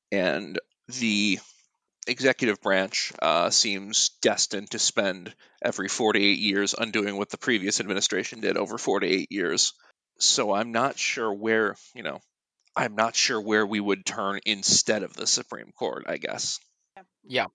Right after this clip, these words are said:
Speaker 2: that, that's the real danger, because then what you end up with is, uh, again, to, to go back to this, it's not that,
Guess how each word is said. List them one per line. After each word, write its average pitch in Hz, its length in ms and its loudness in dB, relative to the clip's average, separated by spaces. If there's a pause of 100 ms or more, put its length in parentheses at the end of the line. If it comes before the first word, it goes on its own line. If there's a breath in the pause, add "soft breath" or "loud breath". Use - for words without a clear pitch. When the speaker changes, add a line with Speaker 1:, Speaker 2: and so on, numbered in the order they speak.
(460)
Speaker 2:
that, 120 340 0
that's 120 300 2
the 135 160 2
real 123 240 0
danger, 110 400 -2
because 113 260 -6
then 123 160 0
what 127 140 0
you 123 160 0
end 120 180 -2
up 123 220 2
with 104 380 -4 (580 soft breath)
is, 104 680 2 (100)
uh, 98 440 2 (140)
again, 110 540 2
to, 110 100 -6 (180)
to 113 80 -6
go 104 140 -4
back 113 280 0
to 107 100 -8
this, 95 340 -4 (1500 soft breath)
it's 147 240 2
not 156 340 4
that, 139 340 4